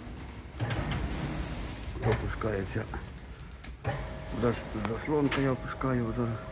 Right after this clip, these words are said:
Опускається заслонка. І тут вона автоматично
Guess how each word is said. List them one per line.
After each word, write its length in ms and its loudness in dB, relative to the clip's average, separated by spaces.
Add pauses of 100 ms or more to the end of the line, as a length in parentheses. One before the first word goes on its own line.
(920)
Опускається 380 -4 (100)
заслонка. 560 0 (1600)
І 40 4
тут 200 0 (200)
вона 120 6
автоматично 680 0